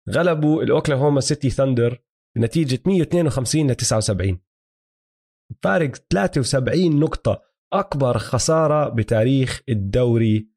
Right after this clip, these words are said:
أكبر فضيحة بتاريخ الدوري. هلا على راسي وعيني، أوكي سي كانوا عم بيلعبوا بدي-، بدون شي جيلجيس وجوش جيدي، بس منفس كانوا عم بيلعبوا بدون جامورانت. وبحياتي، بحياتي ما توقعت أشوف بالإن بي إيه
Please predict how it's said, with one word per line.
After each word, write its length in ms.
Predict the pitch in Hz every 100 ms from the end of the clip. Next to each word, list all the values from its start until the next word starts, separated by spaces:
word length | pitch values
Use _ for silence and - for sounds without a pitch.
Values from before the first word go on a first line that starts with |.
| _ _ -
أكبر 260 | - 135
فضيحة 500 | 135 139 143 156 -
بتاريخ 560 | 123 110 123 127 117 -
الدوري. 600 | 101 104 120 113 110 107 _ _
هلا 160 | 120 120
على 160 | 107 175
راسي 220 | 185 143
وعيني، 560 | - 160 156 147 143 _ -
أوكي 240 | 143 143
سي 200 | 127 -
كانوا 240 | 135 143 120
عم 100 | 117
بيلعبوا 360 | 139 117 117
بدي-، 260 | 110 107 120
بدون 320 | 117 107 131
شي 200 | 104 139
جيلجيس 600 | 120 135 117 127 127 -
وجوش 360 | 120 98 120 -
جيدي، 440 | 143 139 156 156 - _ _ -
بس 160 | 107
منفس 320 | 156 208 196 -
كانوا 220 | 185 175
عم 80 | 160
بيلعبوا 320 | 165 156 131
بدون 180 | 120 143
جامورانت. 580 | 120 117 107 98 85 - - _ _ _ _ _ _ -
وبحياتي، 800 | 127 - 143 214 233 - 117 - _ 117
بحياتي 520 | 110 143 202 220 131
ما 140 | 165
توقعت 640 | 190 175 - 165 143 156 - - _ _ _
أشوف 240 | 120 185 165
بالإن 360 | 233 262 254
بي 100 | 214
إيه 400 | 202 175 107 -